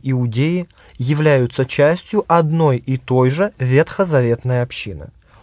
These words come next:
Более того – если, например, мы говорим о том, что, а, безусловно, принципиально значимо для спасения принятие крещения, и это действительно так, мы при всём при этом имеем в виду,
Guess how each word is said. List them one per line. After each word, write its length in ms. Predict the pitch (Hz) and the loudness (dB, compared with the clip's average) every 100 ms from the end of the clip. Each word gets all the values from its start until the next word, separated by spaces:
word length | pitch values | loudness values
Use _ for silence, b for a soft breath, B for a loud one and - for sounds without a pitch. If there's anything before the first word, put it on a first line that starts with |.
| - | -10
Более 460 | 110 190 165 92 | 0 2 2 -2
того – 380 | - 65 - - - b b | -6 -14 -16 -20 -20 b b
если, 240 | 131 - | -2 2
например, 380 | 131 127 131 131 | 0 2 2 2
мы 120 | 127 | 0
говорим 380 | 127 135 143 131 | 2 2 2 2
о 60 | 127 | -2
том, 180 | 143 131 | -2 -4
что, 380 | - 131 123 B B B | -4 0 0 B B B
а, 320 | - 120 117 110 | 0 2 4 2
безусловно, 560 | 117 117 127 147 135 | -2 -6 0 0 0
принципиально 720 | 123 127 123 131 147 135 127 127 | -2 -4 -4 0 2 2 2 0
значимо 560 | 135 147 131 - 110 | 2 2 2 -4 -8
для 120 | 107 | -6
спасения 600 | 120 - 127 - 127 104 | -6 -4 -4 -2 -4 -4
принятие 580 | 95 127 143 123 - 92 | -4 -2 2 0 -2 -10
крещения, 840 | 90 120 - - 185 220 113 60 - _ _ | -8 -6 -4 -2 -2 0 -4 -8 -14 _ _
и 80 | 143 | 0
это 200 | 120 104 | 0 -4
действительно 760 | 95 110 - 196 208 107 80 - | -8 -10 -4 -4 -4 -8 -10 -16
так, 300 | - - - _ B B B | -18 -20 -20 _ B B B
мы 120 | 139 | -2
при 140 | 127 117 | 0 -4
всём 280 | - 143 202 | -2 -4 -2
при 160 | 226 | 0
этом 240 | 165 117 113 | 0 -2 -4
имеем 320 | 113 110 120 | -4 -2 -4
в 40 | |
виду, 280 | 151 214 156 | -4 -6 -8